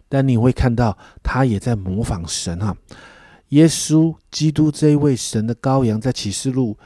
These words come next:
前面五章六节那里看到，“我又看见宝座与，和四活物并长老之中有羔羊站立，像是被杀过的，有七角七眼，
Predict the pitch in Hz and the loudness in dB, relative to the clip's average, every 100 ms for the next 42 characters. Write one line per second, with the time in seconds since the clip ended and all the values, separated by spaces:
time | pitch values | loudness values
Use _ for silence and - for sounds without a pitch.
0 | - _ - - 117 139 123 101 98 123 | -20 _ -8 -4 0 0 0 -2 -4 -4
1 | 131 135 113 - 98 101 120 98 - 110 | 0 2 2 0 -6 -4 -4 -6 -6 -4
2 | 110 95 - _ - 127 135 160 - - | -4 -4 -10 _ -4 4 6 4 2 0
3 | 156 139 - 147 123 113 98 - 139 123 | 0 0 -2 -2 0 -2 -2 -2 -2 -2
4 | 98 - - 117 - - 135 - 113 120 | -2 -6 -4 -4 -4 0 0 2 2 2
5 | 123 131 117 - 107 107 104 110 117 95 | 0 -2 -4 -6 -6 -6 -6 -4 -2 -2
6 | - 110 101 92 120 104 107 98 - - | -2 -4 -4 -4 -6 -4 -4 -6 -12 -20
7 | - - - - 226 139 107 - - 117 | -20 -14 -6 6 6 6 -2 -4 -4 -4
8 | 104 120 104 98 - 131 117 - - 92 | -2 -2 -2 -6 -4 -4 -4 0 0 0
9 | - - _ _ 110 98 - 139 139 107 | -4 -16 _ _ -4 -4 -4 -4 -2 -4
10 | 87 - - 117 113 98 | -4 -6 -6 -2 0 -2